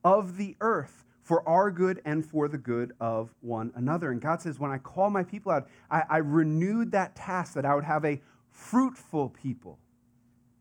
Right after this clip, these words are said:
And yet, here is what's happened. Instead of being a fruitful people, you haven't produced and you haven't borne fruit. You haven't been a blessing. In fact, you've been complicit in the curse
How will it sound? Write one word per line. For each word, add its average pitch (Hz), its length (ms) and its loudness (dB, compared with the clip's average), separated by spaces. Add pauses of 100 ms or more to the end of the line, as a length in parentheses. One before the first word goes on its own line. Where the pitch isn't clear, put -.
(200)
And 156 220 2
yet, 190 380 2 (360)
here 208 180 2
is 165 140 0
what's 151 220 -2
happened. 143 380 -10 (760)
Instead 156 320 -2
of 147 100 -4
being 139 200 0
a 113 80 -6
fruitful 180 560 -10
people, 101 500 -14 (720)
you 139 60 -4
haven't 175 300 -2
produced - 720 -4 (420)
and 135 80 0
you 143 80 2
haven't 170 440 -4 (200)
borne 165 260 4
fruit. 175 320 -4
You 151 80 -2
haven't 196 440 -2
been 180 260 0
a 160 60 -4
blessing. 143 480 0
In 123 100 -2
fact, 165 280 -4 (160)
you've 165 180 0
been 160 160 0
complicit 180 720 -4 (280)
in 147 120 0
the 135 60 -4
curse - 580 -6